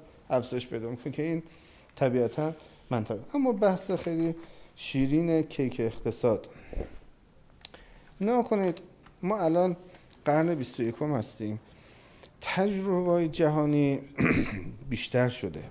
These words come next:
پخته تر شده علم اقتصاد و <clears throat> تنوع تجارب پیش روی ماست. بحث ایشون رشد و نابرابری اشاره کردن. ما هم تجربه‌های رشد برابر داشتیم،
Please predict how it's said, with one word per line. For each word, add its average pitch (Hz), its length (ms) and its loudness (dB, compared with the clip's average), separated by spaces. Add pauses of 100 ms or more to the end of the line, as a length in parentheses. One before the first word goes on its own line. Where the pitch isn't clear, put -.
پخته - 320 -6
تر 120 220 0
شده 98 320 -6
علم 95 220 -6
اقتصاد 90 560 -10 (680)
و 120 240 0 (480)
<clears throat> - 640 -2
تنوع 131 520 0
تجارب 113 520 0
پیش - 180 -10
روی 92 240 -10
ماست. 87 340 -14 (840)
بحث 208 340 0 (580)
ایشون 170 340 0 (120)
رشد 180 300 2
و 160 60 4
نابرابری 120 720 4
اشاره 95 340 -2
کردن. 90 440 -6
ما 127 300 0
هم 170 420 -4
تجربه‌های 110 920 0
رشد 104 380 -4
برابر 101 420 0
داشتیم، 101 460 -10